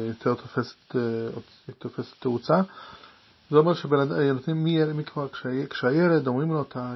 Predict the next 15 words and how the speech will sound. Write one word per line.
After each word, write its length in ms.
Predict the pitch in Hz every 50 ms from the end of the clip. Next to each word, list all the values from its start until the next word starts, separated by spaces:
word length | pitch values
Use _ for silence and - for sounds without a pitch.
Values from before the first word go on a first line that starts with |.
| 120
יכול", 680 | 113 110 - - - 180 170 160 156 151 143 135 127 120 117
ואתה, 420 | 117 113 113 113 - 120 110 110 110 117 113 113 120 123
יש 100 | 120 -
לך, 180 | - - - 123 - - - - - _ _ _ _
כאילו, 340 | - - 127 127 127 123 - 131
מעצימים 500 | 127 120 117 113 - - - 135 151 165
אותו, 440 | 165 156 139 135 - 147 139 135 131 - - - - - - - - - _ _ _ _ - 123 113 117
ורק 420 | 120 120 117 117 123 131 - -
מראים 260 | 139 135 139 143 147 139
לו 80 | 135
כמה 320 | - - - 131 131 135 123
שהוא 200 | - - 131 127
יכול 400 | 127 123 - - - 135 139 131
יותר, 560 | 127 123 127 - - 160 160 147 139 131 123 113
ו-, 580 | 117 113 117 113 110 110 110 113 117 131 127